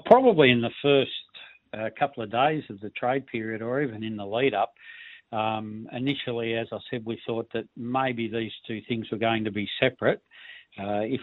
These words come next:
we did either. But then, uh, the more we dug down and, and spoke to the boys, uh, from the other clubs, it was like, "Okay, we can help each other here and, um,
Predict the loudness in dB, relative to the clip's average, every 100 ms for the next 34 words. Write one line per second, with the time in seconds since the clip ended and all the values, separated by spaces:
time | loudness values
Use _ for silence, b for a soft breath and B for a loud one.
0 | -4 -2 0 4 6 6 2 -2 -6 _
1 | 0 0 0 2 2 -4 -10 b b b
2 | -12 -6 -6 -4 -4 0 0 0 -6 -4
3 | -4 -4 -4 -2 -4 -4 -8 -8 -10 _
4 | -10 -10 -6 -2 -2 -2 -6 -6 -2 0
5 | 0 -2 -8 -8 -4 -4 -4 -4 0 0
6 | 0 2 4 4 0 -10 B B B B
7 | B -14 -8 -2 2 2 2 0 0 -4
8 | -4 -6 -4 -2 -2 -4 -4 -4 -4 -2
9 | -2 -2 -2 -6 -2 -2 -4